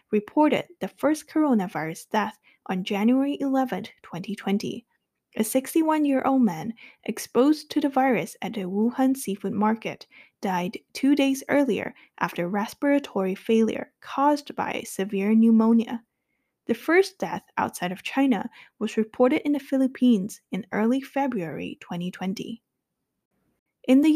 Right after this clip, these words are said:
U S, more than seven hundred forty-five thousand eight hundred people have died, making it the country with the highest number of recorded deaths. It is followed by Brazil,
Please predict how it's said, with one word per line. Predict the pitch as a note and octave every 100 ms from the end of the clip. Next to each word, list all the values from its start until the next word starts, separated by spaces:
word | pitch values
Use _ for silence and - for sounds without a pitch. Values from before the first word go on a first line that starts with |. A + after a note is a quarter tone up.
| D#4+
U | D4
S, | - - -
more | - G#3+
than | G3+ G3+
seven | A3+ G#3 A#3+
hundred | C4+ C#4 D4 -
forty-five | - C#4 C#4+ - A#3+ G#3+
thousand | _ G#3+ G#3+ A3+ F#3 -
eight | A3
hundred | - B3+ B3+ C4+
people | - C4+ C4+ F#3+
have | G3+ -
died, | G#3 G3+ G3 - _ - _ -
making | D4 D#4 G3+
it | F#3 D#3+ -
the | A3
country | - A#3+ B3 F#3+
with | D#3 F#3+
the | G3+ -
highest | G#3+ C4 D4+ -
number | B3 C#4 A#3+ D3+ -
of | -
recorded | F#3+ - F3 G3+ -
deaths. | G3 F#3+ - _ _ _ _ _ -
It | A3
is | G#3
followed | - B3+ C4+ G3+
by | G3
Brazil, | G3 G3+ G3+ A#3 A3 A#3